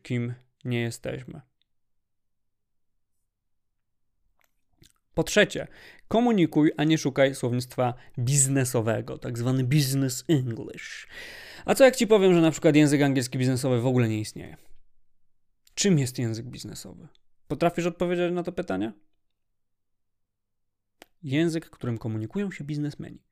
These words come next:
Sądzę, że właśnie o takiej definicji pomyślałeś albo pomyślałaś. Takie zresztą odpowiedzi słyszę regularnie. Biznesmeni niestety nie tworzą osobnego państwa i nie mają osobnego języka.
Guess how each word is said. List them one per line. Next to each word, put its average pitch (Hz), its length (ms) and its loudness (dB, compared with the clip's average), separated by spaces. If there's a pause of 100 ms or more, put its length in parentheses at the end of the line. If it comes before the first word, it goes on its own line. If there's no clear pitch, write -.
(420)
Sądzę, 127 340 -2
że 127 100 -2
właśnie 120 280 -2
o 120 60 -2
takiej 123 300 -6
definicji 117 440 -8
pomyślałeś 120 600 -4
albo 117 200 -2
pomyślałaś. 117 680 -2 (460)
Takie 180 240 4
zresztą 170 280 4
odpowiedzi 139 440 0
słyszę 127 280 -2
regularnie. 117 480 -4 (760)
Biznesmeni 170 880 6
niestety 160 400 4
nie 180 100 8
tworzą 180 420 6
osobnego 156 440 4
państwa 147 680 0
i 160 80 0
nie 165 120 6
mają 175 340 6
osobnego 151 500 4
języka. 135 760 2